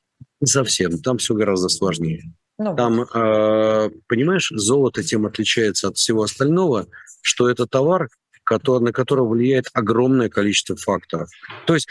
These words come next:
Speaker 1: сказать тебе, что если Ф Р С начнёт снижать ставку, то золото будет по три тысячи, я не могу, мы этого не знаем. И я же не ясновидящий.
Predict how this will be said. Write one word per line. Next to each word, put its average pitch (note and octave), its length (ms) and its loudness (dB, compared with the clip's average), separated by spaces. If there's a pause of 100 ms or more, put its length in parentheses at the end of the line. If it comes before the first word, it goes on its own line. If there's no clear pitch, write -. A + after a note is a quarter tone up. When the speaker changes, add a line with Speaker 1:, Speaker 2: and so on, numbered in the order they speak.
(100)
Speaker 1:
сказать D3 480 2
тебе, B2+ 300 0
что - 160 -2
если B2 260 0
Ф - 140 -4
Р B2+ 240 4
С - 100 -4
начнёт A2 360 0
снижать A2 420 0
ставку, - 580 -2 (220)
то C3 120 2
золото B2 380 0
будет A#2 240 0
по B2+ 140 -2
три C3+ 160 -2
тысячи, E3+ 300 0
я B2 100 2
не D3 80 2
могу, C#3+ 380 0 (220)
мы A#2 120 4
этого G#2 180 -2
не G2+ 100 -2
знаем. G2 460 -2 (580)
И A#2 600 4 (280)
я A#2 180 2
же A#2 100 -2
не A#2 60 4
ясновидящий. G#2 760 -2